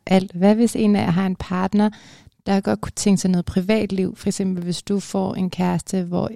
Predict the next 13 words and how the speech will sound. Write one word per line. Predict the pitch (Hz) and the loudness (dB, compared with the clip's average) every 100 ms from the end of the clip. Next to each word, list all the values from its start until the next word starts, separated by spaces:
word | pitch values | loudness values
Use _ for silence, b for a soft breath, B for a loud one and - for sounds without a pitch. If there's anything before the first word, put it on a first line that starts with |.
| - - | -12 -6
hun | - 202 | 2 4
synes, | 196 196 185 175 | 4 0 -2 -4
at | 170 202 | -4 -4
I | |
skal | 190 - | -2 0
have | 180 | 0
noget | 180 - | 0 -4
privatliv | 190 196 196 - 190 | -4 -2 -2 -2 -2
imellem | 180 180 180 180 | -2 -2 -2 -2
jer, | 180 170 - | -2 -2 -2
er | 175 | -2
hun | 185 | 0
ikke | 185 | -4